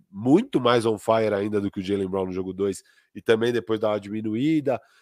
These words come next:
É, e o outro time consegue se manter na partida, mesmo com um jogador, com uma estrela do adversário pegando fogo. Então tá tudo meio parecido, jogo um, jogo dois.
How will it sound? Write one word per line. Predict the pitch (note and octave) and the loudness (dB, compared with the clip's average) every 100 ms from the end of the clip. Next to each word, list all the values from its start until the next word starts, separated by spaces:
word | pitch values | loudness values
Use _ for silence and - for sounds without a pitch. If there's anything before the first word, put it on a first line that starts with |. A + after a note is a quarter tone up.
| _ - | _ -6
É, | G2+ G#2 G#2 G#2+ | -2 0 -2 -2
e | C#3 | -2
o | C#3+ | 2
outro | D3 C3+ | 2 0
time | - D3+ C#3+ | -8 -4 -4
consegue | C#3+ C3+ - C#3 C3+ A#2+ | -4 -4 0 0 0 -6
se | C3 | -6
manter | C3 B2 B2+ | -6 -2 -2
na | A#2 | 2
partida, | B2 - C3 A#2+ | 0 0 -4 -2
mesmo | A#2 C3 C3+ | 2 2 0
com | B2 B2+ | -8 -8
um | B2 | -8
jogador, | G#2 A2+ A2+ G#2+ A2+ G#2+ G2 | -4 0 0 4 4 4 2
com | G#2+ | -8
uma | |
estrela | G#2 - A2 G#2+ | -8 -4 -4 -2
do | G#2 G#2 G2+ | -4 -4 -4
adversário | F#2+ G#2+ G2 G2+ G#2 | -4 -4 -2 -4 -4
pegando | - G2+ G#2 | -6 -6 -6
fogo. | G#2+ - C3+ C#3+ A#2 G#2 _ _ _ | -8 4 6 6 4 -6 _ _ _
Então | - G#3 | -4 -2
tá | A#3 G#3 | 2 2
tudo | - A3+ A3+ | 0 -6 2
meio | A#3 | 2
parecido, | - F#3+ D#3 - F#3 D#3 | 6 4 4 0 -4 0
jogo | D3+ C#3+ | 0 2
um, | D3 | 2
jogo | C#3+ D3 | 2 -2
dois. | D3 F3+ G3+ | 2 2 2